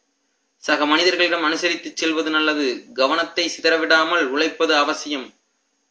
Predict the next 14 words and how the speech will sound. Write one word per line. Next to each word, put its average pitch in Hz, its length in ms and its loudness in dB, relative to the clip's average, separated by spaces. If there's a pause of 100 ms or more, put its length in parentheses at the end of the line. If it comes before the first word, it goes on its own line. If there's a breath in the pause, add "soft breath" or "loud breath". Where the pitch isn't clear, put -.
(100)
கொடுத்த 160 380 0
வாக்கை 165 360 4
காப்பாற்ற 165 560 0 (720)
பாடுபட 165 460 4
வேண்டியிருக்கும். 160 800 -4 (600)
மற்றவர்களின் 156 640 0
பிரச்சனைகளுக்கு 170 720 -4
வலியச் 170 380 2
சென்று 170 280 -6
உதவிகள் 170 460 -2
செய்வதை 165 340 -2
தவிர்ப்பது 160 480 -4
நல்லது. 147 400 -2 (920)
மாணவர்களுக்கு 170 840 2